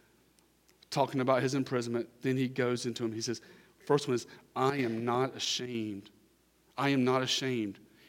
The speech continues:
You know, we're, we're called to not be embarrassed about the gospel of Jesus Christ. It is how God, it, it is what God uses to forgive men of their sins.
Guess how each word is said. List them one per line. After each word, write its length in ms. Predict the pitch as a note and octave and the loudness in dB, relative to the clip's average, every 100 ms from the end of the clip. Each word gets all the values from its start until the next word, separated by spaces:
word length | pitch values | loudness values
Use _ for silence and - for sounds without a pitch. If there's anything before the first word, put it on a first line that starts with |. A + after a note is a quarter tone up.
| - | -4
You 80 | |
know, 140 | B2 A#2+ | 0 0
we're, 240 | C3 C#3 | 2 2
we're 180 | C3+ C#3+ | 2 0
called 340 | C#3+ D3+ D3 | -2 -2 -2
to 60 | A#2 | -2
not 360 | A#2 B2+ C3+ C3 | 0 2 2 2
be 160 | C3 | 0
embarrassed 640 | B2 A2+ A#2 G#2+ - - - _ _ _ _ _ _ _ - | 2 0 -2 -2 -6 -10 -12 _ _ _ _ _ _ _ -8
about 220 | B2 A#2 | -2 -2
the 80 | A2+ | -2
gospel 420 | G#2+ G#2 - G#2 | -4 -6 -6 -10
of 60 | G2+ | -8
Jesus 380 | G#2+ G#2 G2+ - | -8 -10 -12 -14
Christ. 480 | - F#2 G2+ - - _ _ - | -12 -12 -12 -12 -14 _ _ -12
It 100 | C#3 | -4
is 160 | C3 A2+ | -2 -2
how 540 | - C#3+ C#3+ D3 D3 - - - - | -2 2 4 4 0 -8 -20 -10 -2
God, 440 | B2+ A#2+ B2 A#2+ - - _ _ - | 0 2 0 -2 -8 -20 _ _ -2
it, 220 | C#3+ C#3 | 0 0
it 100 | C3 | -2
is 160 | B2 | -2
what 340 | C3 C3+ D#3 C#3+ | 0 2 2 2
God 300 | C#3+ C3+ B2 | 0 0 -2
uses 560 | C3 B2+ A#2+ A2+ A2+ - - _ | -2 0 0 -4 -4 -10 -18 _
to 120 | - | -6
forgive 520 | A2+ - A#2+ B2+ B2 B2 | -6 -6 -2 0 0 0
men 360 | A#2 A2 G#2+ - - - | -2 -2 -6 -12 -20 -16
of 80 | A#2 | -10
their 120 | A2 | -8
sins. 560 | G#2 - G#2+ G2 F#2 | -6 -4 -4 -6 -10